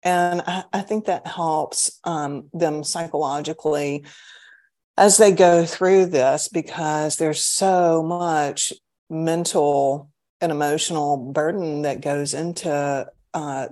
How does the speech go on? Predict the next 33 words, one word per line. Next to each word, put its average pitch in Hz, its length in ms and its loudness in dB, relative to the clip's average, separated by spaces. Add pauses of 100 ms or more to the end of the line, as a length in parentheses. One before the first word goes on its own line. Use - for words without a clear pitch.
these 156 180 -6
patients' - 480 -6
lives 143 540 -2
that 143 480 0 (420)
they 180 120 4
don't 175 360 0
really 175 400 2
get 147 320 -4
much 147 240 -6
of 147 80 -6
an 135 140 -6
escape. 139 560 -2
And 143 240 -6
so 135 640 0 (320)
for 175 160 4
them 147 300 0
to - 120 -2
be 143 160 0
able 143 440 -2
to 160 120 -4
have 143 320 -6
that, 131 300 -6 (160)
that 147 280 -2
time 143 540 -6 (100)
out, 156 540 -4 (800)
um, 180 460 2
you 294 80 4
know, 233 160 8
I, 233 220 6
I - 80 -4
also 226 540 2
think 208 380 -6
that, 185 300 4